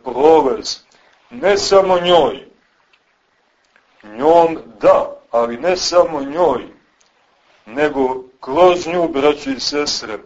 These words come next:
otvara se nova mogućnost ljudskoj prirodi, to jest svakom čovjeku. Jer posle vavedenja znamo da su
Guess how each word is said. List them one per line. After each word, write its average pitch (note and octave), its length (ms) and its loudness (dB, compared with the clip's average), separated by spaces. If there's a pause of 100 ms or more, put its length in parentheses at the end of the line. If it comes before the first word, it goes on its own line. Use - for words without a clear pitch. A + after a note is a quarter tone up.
(1160)
otvara D#3+ 560 0
se B2+ 240 -8
nova C#3+ 460 -2
mogućnost C3+ 960 -8 (280)
ljudskoj - 580 -10
prirodi, E3+ 580 -2 (1700)
to B2+ 180 -10
jest D#3+ 440 -6
svakom F3 840 -2 (220)
čovjeku. A2 560 -10 (1400)
Jer A#2+ 140 -10
posle F#3+ 380 2
vavedenja D#3+ 840 0 (720)
znamo D#3+ 580 2
da C3+ 320 0 (340)
su A#2+ 300 -6